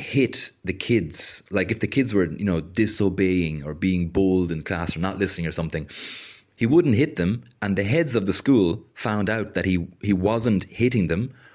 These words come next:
or he wasn't administering, uh, corporal punishment is what they called it. Um,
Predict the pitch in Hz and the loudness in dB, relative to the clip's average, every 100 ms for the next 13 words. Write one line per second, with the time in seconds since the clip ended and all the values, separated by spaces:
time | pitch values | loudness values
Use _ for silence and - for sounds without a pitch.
0 | _ 87 90 113 107 98 - 98 95 101 | _ 0 2 2 2 0 -2 -4 0 2
1 | 120 95 - 95 92 92 92 - _ _ | 2 2 2 2 2 -2 -6 -16 _ _
2 | _ _ _ _ - 90 90 85 82 - | _ _ _ _ -6 -2 0 -2 -4 -4
3 | - 110 113 95 87 - 117 110 - 95 | -2 0 0 0 0 0 0 0 0 -2
4 | 117 - 92 80 82 - 85 - 90 85 | -2 -6 -10 -4 -4 -2 -2 0 0 0
5 | 98 - - - - - - 92 90 87 | -2 -6 -20 -20 -20 -20 -6 -2 -2 -2
6 | 87 87 | -2 -4